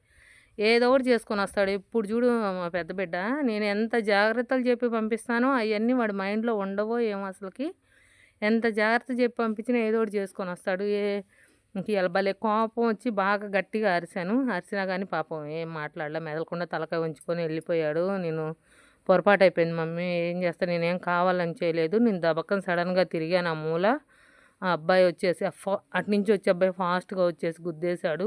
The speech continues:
నేను అది బండి చూసుకోకుండా దబక్కన తిరిగాను. నాదే తప్పు, నేను ఆగాల్సింది, ఆ బండిని చూసుకోవాల్సింది. నేనే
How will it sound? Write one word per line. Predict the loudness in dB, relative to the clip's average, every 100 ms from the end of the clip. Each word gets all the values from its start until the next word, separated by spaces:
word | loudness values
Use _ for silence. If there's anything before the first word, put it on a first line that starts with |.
| 0
నేను | 0 -2 -4
అది | -2
బండి | -2 0 0 -2
చూసుకోకుండా | -4 -6 -4 -6 -4 -4
దబక్కన | -4 -4 -2 -4 -2
తిరిగాను. | -4 -4 -4 0 0 0 -4 _ _ _ _ _ -4
నాదే | 2 4 4 2
తప్పు, | 2 -2 0 0
నేను | 2 0 0 0
ఆగాల్సింది, | 2 4 2 0 -2 0
ఆ | 0
బండిని | -2 -4 -4 -6
చూసుకోవాల్సింది. | -6 -8 -4 0 0 0 -4 -8 -6 -4
నేనే | -4 -4